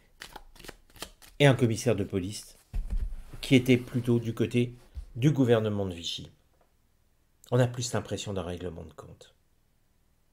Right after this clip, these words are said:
Mais alors, que s'est-il passé ? Que s'est-il réellement passé pour Louis Boistard ? Posons la question ainsi.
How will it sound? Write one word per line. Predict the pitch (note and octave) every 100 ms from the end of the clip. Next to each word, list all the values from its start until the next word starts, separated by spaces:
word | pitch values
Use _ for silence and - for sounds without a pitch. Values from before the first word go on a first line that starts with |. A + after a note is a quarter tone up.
| _ _ _ _ _ _ _ _ - - -
Mais | A#2
alors, | C3 C#3+ C#3+
que | D3
s'est-il | - B2 - G2+
passé ? | G2+ - F#2 - _ _ _ _ - - _
Que | D#3+
s'est-il | D#3 C#3+ - E3
réellement | B2 B2 A#2+ A2+
passé | G#2+ G#2 -
pour | B2 A2+
Louis | G2+ G2
Boistard ? | D2 F2+ - F2+ E2+ - _ _ _ _ _ _ _ _ _ _ _ _ _ _ _ _ _ _ _ _ _ _ _ _ _ _ _ _ _ _ _ _ _ _ _ _ _ _ _ _ _ _ _ _ _ _ _ _
Posons | - D#3+ F#3
la | C#3
question | C3 A#2 B2
ainsi. | G#2 G2 - F2+